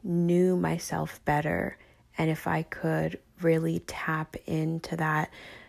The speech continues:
deep sense of knowing and trust in myself and what I think and what I want, then it would make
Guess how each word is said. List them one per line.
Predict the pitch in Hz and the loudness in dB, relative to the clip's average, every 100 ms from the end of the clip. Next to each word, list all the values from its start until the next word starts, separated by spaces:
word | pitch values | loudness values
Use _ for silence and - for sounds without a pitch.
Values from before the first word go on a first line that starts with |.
| - 165 160 | -12 -6 4
deep | 175 165 - | 4 4 0
sense | - 165 160 - | -4 -2 -2 -2
of | 156 160 | -2 0
knowing | 156 156 156 156 156 | 0 2 2 2 0
and | 156 151 | -2 -6
trust | - - 156 160 - | -6 -2 -2 -2 -6
in | - 156 | -4 -2
myself | 151 156 - - - 190 - - | -4 -4 -4 -2 -2 -4 -8 -6
and | 160 156 | -4 -2
what | 156 | 0
I | 151 156 | 0 -2
think | - 160 156 175 - - - _ | -2 -2 -2 -4 -10 -16 -20 _
and | 160 156 | -2 0
what | 156 147 | 0 0
I | 147 | 0
want, | 151 156 151 151 - - - - - - - _ _ _ - | -2 -2 0 0 -4 -10 -20 -20 -20 -20 -20 _ _ _ -2
then | 165 160 | 2 4
it | 156 | 2
would | 151 156 | 0 0
make | 156 151 147 - | 2 2 0 -4